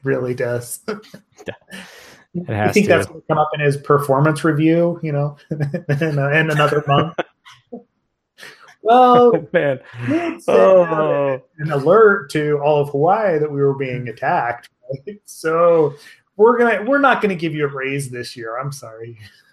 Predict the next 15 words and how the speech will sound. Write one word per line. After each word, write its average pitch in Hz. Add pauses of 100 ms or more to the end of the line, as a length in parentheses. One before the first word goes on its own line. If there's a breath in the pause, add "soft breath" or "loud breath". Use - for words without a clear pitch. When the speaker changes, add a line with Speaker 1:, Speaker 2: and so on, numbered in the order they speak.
Speaker 1:
<laughs> -
Speaker 2:
Brought 160
in 160
donuts 143
though, 113
so 110 (840)
team 131
player. 127 (1120)
Speaker 1:
Yeah, 139
that 139
makes 143
up 127
for 113
it. 117 (100)
That, 135